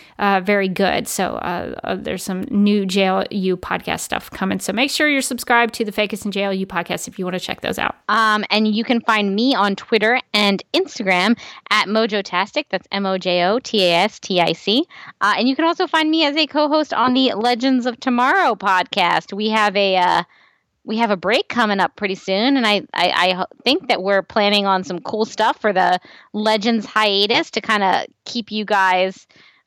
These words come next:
Speaker 2: um, sane while you wait for Sarah Lance to return. Um,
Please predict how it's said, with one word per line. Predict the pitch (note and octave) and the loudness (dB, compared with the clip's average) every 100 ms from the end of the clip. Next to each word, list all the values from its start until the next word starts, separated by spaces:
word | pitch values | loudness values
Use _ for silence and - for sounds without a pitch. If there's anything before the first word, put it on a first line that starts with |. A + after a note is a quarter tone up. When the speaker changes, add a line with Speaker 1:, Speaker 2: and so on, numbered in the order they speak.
| - | -2
Speaker 2:
um, | G3 F#3 E3+ E3 E3 - - - - | 2 4 2 -2 -10 -14 -16 -16 -18
sane | - - G3 A3+ C4+ | -6 -2 0 2 2
while | A#3 F#3 | 2 0
you | G3 F#3+ | 0 -4
wait | E3 F#3+ G#3+ | 0 0 0
for | - | -2
Sarah | F#3+ G3+ F#3 F3+ | -2 0 2 2
Lance | F3 F#3+ - | 2 2 0
to | G3+ | -2
return. | - - G3 G#3 B3+ D#4 - - B3 _ | -4 0 2 2 2 0 -4 -14 -16 _
Um, | G3 G3+ F#3+ F#3+ F#3 F#3 | 0 2 2 2 -2 -6